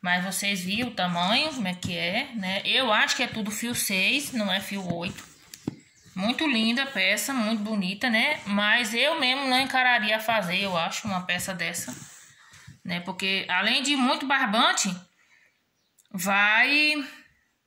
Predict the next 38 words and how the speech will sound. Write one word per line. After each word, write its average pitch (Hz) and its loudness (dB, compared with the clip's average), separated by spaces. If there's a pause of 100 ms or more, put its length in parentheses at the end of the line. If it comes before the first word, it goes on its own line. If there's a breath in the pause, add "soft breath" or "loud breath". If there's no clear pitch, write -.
(100)
dar 220 4
muito 233 4
trabalho 254 2
pra 254 -4
fazer. 202 0 (520 loud breath)
Eu 196 2
acho 277 4
que - 2
o 339 -2
tempo 330 2
que - 0
você 320 4
leva 311 4
fazendo 285 4
uma 262 4
peça 240 4
dessa, 220 4
por 214 -4
mais 226 4
que - 0
a 233 2
folhinha 202 2
seja 196 -2
pequena, 190 -2 (480 loud breath)
acho 180 -2
que 214 -2
você 226 0
faz 240 2
um 240 4
tapete 233 0
grande, 175 -4 (340)
né? 175 -10 (500 soft breath)
Mas 202 2
aí, 196 2
onde, 185 0
onde 254 2
vocês 247 0
colocariam 208 2